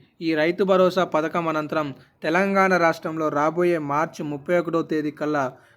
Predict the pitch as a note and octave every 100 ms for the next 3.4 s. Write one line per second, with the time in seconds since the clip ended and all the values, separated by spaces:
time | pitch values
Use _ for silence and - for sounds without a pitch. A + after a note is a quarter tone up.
0 | _ E3 D#3 F#3+ E3 D3+ D#3 E3 - E3
1 | D#3+ D3 D3+ D3+ C#3+ D3+ C3+ D3+ D#3+ D#3
2 | D#3 D#3 D3+ D3 C#3+ D3 D3 C#3+ C3 -
3 | _ - C3+ C3+